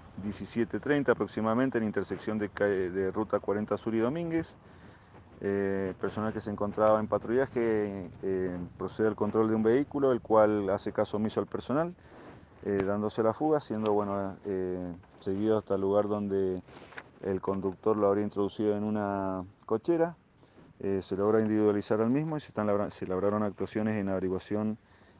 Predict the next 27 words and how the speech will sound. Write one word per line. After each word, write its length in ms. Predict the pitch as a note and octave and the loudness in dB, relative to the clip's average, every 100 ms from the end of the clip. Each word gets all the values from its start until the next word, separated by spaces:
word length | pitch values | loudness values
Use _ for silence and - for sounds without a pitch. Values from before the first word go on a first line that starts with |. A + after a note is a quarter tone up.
| _ - | _ 0
evasión. 540 | A2+ A2 G2 F#2+ E2+ | 4 4 2 -8 -10
Así 180 | E2+ F2+ | -12 -8
que, 60 | |
bueno, 200 | F#2 F#2 | -6 -6
ya 200 | F#2 F#2+ | -4 -4
posterior, 420 | F#2+ F#2 F#2 F#2+ F#2 | -4 -8 -4 -4 -2
eh, 200 | D#2 F2+ - | -4 -4 -6
tomará 600 | E2+ F2 F#2 F#2+ F2 F2 F#2 E2 | -8 -6 -4 -4 -6 -10 -12 -12
directivas, 720 | F2+ D#2+ G2 G2 F#2+ F2+ - - - - - - - - | -10 -10 -4 -2 -2 -4 -16 -20 -20 -20 -20 -20 -20 -12
eh, 520 | F#2 F2+ F2+ F2 F2 D#2+ | -8 -4 -4 -4 -6 -4
dará 240 | F#2+ G#2 | 0 2
dire-, 400 | G2+ G2 F2+ F2+ - - | 2 0 -2 -6 -8 -8
impartirá 480 | G#2+ F#2+ E2+ F#2+ A2 | -6 -4 -4 2 2
directivas 580 | G#2 F#2 - G#2+ G#2+ - | 2 -2 -2 0 0 -4
la 560 | G2 F#2 F2+ F2+ F2+ F2+ | -6 -4 -4 -4 -6 -6
Oficina 440 | - F2+ G2 F#2+ | -8 -10 -6 -6
Fiscal 500 | F#2 - F2+ F2+ E2 E2+ - | -8 -6 -6 -4 -8 -12 -12
de 120 | F2 | -10
Malargüe. 440 | F2 D#2+ - - - - - - - - - - - - - | -8 -10 -14 -20 -20 -20 -20 -20 -20 -20 -20 -20 -20 -20 -8
Eh, 360 | G2 G2 G2+ F#2 | -2 0 0 2
ya 220 | A#2 A#2 | 4 4
siendo 720 | B2 A#2+ A#2+ A#2 A2 A2 G#2 G#2+ - - - - G#2 | 4 4 4 6 4 2 -2 -8 -20 -20 -20 -14 -4
la 240 | G#2 G#2 | 0 4
hora 420 | A2 A#2 A2+ A2 - - - - - - - - G2+ | 6 8 6 4 -4 -18 -20 -20 -20 -20 -20 -14 -4
veintidós 520 | F#2+ G#2 G2 G#2+ A2 | 0 0 0 2 2
treinta 400 | - E3+ E3+ C#3 | 2 0 2 4
aproximadamente, 840 | B2 A#2 - A#2 B2 D3+ E3+ D#3 | 4 2 -2 0 2 0 -4 -6